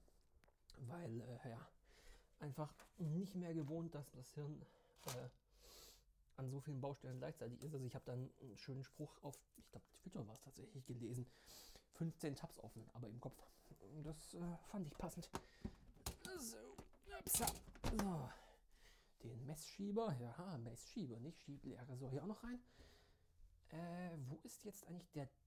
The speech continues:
Deckel vom iFixit-Kit? Der ist hier. Dann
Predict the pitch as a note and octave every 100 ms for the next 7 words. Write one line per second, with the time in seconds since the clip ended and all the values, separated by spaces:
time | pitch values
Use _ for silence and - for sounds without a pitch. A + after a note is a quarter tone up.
0 | - F3+ - G#3+ G3+ - D3+ - - -
1 | - - A#3 - - - - B2+ - -
2 | - - - - C4 C#4 - - - -
3 | - - - - - - - - - -
4 | - - - - - - - - -